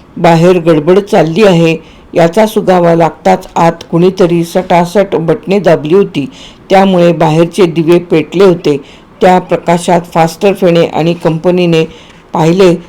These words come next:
तर चिंकूची स्वारी मागच्या पटांगात, पटांगणात जो गगनभेदी मनोरा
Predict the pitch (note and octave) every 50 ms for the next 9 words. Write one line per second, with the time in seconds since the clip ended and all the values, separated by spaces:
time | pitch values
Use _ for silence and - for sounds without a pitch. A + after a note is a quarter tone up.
0 | - - - - - E3+ E3+ F3 - - F#3+ F3+ F3+ F3+ - A3 A3 - - G3
1 | F#3+ F#3 F3 - - - - - - - - - - - F3+ E3+ E3 E3+ E3 F3+
2 | F#3+ G3 G#3 - - - - - - - - - - - F3 E3 E3+ E3+ - -
3 | G#3+ G3 - - F3 - F3+ E3+ F3 F3 F3 E3+ E3 E3 - - - - - -
4 | - - - E3+ E3+ - F#3+ F#3 F#3 F3 E3+ D#3+ D#3+ D#3+ E3 D#3 F3 F3 E3 D#3
5 | D#3 - - - - - - G3 F3+ F#3 E3 E3+ G3+ A3 A3 F#3 F#3+ F#3 F3 F3
6 | D3 F#3+ F#3 F#3 F#3 E3+ D#3 D#3+ E3 E3+ F3+ F3+